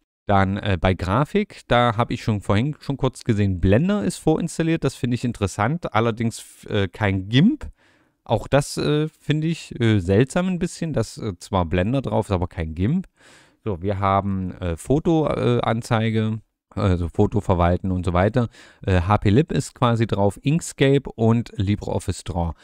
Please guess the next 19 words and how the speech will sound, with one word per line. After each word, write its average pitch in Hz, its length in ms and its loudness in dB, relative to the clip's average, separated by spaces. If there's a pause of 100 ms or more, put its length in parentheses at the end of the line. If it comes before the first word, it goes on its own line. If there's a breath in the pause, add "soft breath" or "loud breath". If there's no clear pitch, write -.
(120)
Aber 95 220 0
wie 98 80 4
gesagt, 92 280 2
kein 90 300 -2
gimp, 117 300 2
das 107 140 0
finde 95 220 -2
ich 90 100 -6
schon 87 220 0
irgendwie 92 560 -2
seltsam. 80 600 -8 (100)
Naja. 87 480 -2 (440)
So, 143 140 8
Hilfsprogramme, 135 800 2
da 113 140 4
gibt's 113 240 -4
dann 107 220 0
allerlei, 95 720 2
äh, 87 360 0